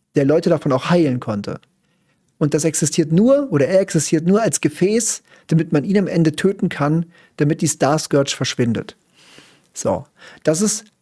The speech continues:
Ardens Schicksal. Und das hat er sich nicht ausgesucht,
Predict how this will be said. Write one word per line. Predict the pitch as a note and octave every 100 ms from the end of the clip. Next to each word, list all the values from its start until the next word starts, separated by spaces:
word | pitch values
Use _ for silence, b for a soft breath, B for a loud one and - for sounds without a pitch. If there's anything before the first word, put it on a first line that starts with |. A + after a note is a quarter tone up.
| -
Ardens | F#3 A3 D#3+ -
Schicksal. | C3 - B2+ C#3+ A3 _ _ _ _ _ _ _ -
Und | D3+
das | -
hat | E3
er | D#3+
sich | C#3
nicht | C3+ D3+
ausgesucht, | G3+ - C#3+ B2+ C3+ F#3 -